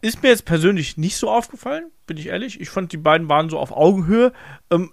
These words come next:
ich find aber, dass das Match, wie du schon richtig gesagt hast, so ab der Mitte einen guten Flow gehabt hat. Es gab dann unter anderem diesen, ja, diesen Sunset Flip Konter in die Buckle Bomb, danach den großen Frog Splash. Das war eigentlich für mich so der erste Moment,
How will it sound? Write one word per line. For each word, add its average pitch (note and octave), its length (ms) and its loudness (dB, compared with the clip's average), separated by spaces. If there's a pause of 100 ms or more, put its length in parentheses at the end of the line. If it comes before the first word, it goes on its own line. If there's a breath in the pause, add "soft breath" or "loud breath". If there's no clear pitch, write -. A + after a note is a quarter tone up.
ich F3 120 -6
find C4 160 -2
aber, G#3+ 140 2
dass G3+ 140 0
das F#3 140 -8
Match, G3 280 0
wie F#3+ 200 -12
du F3+ 80 -8
schon F#3 140 -6
richtig F3 200 -4
gesagt D#3 220 -6
hast, D3+ 80 -14
so D#3 120 -6
ab - 360 -10
der F3+ 80 0
Mitte G3 180 0
einen E3+ 100 0
guten D#3+ 180 -14
Flow E3+ 240 2
gehabt C3 260 -2
hat. B2+ 80 -4
Es - 100 -18
gab - 140 0
dann D3+ 160 -4
unter D#3 160 -4
anderem D3 200 -4
diesen, C3+ 300 -8 (320 loud breath)
ja, B2+ 80 0
diesen B2+ 380 -4 (300 loud breath)
Sunset F3 360 2
Flip - 260 -10
Konter E3+ 320 0
in D3 120 -8
die C#3 60 -6
Buckle F3 340 0
Bomb, D#3+ 320 2
danach D3 200 -2
den D#3+ 120 -10
großen D3 300 -8
Frog - 280 -4
Splash. - 240 -2
Das C#3 140 -6
war D3 80 0
eigentlich D3+ 120 -4
für - 80 -12
mich E3 120 -8
so D#3 80 -10
der C#3+ 100 -2
erste C#3+ 300 -2
Moment, C#3 340 -2